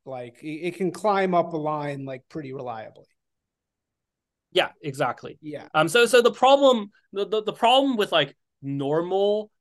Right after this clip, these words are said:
Speaker 2: um, normal gradient descent is that it will get stuck once it reaches the top of, like, any hill.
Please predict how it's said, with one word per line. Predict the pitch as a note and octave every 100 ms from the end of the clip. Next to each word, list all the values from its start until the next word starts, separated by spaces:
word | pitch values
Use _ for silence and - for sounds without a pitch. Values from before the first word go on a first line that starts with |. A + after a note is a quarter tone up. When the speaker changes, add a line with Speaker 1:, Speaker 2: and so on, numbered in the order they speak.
| _ -
Speaker 2:
um, | C#3+ C#3 C3+ C3 C3 C3 C3 C3 _ _ _ _ _ _
normal | D#3 D3+ F3+ F#3+
gradient | C#3+ D3 D3+ D#3+ D#3 - _ _
descent | C3+ - C#3 G3 A#3 - _ _ _ _ _ _ _ _ _ _ _ _ _ -
is | F#3 E3+
that | F#3 F3
it | G3
will | G#3
get | F#3+ A#3
stuck | - - G3 F3
once | E3+ D#3+
it | C3+
reaches | C#3 - D3+
the | C3
top | - C3 C#3
of, | B2
like, | A#2 - -
any | D3+ C3+ B2
hill. | -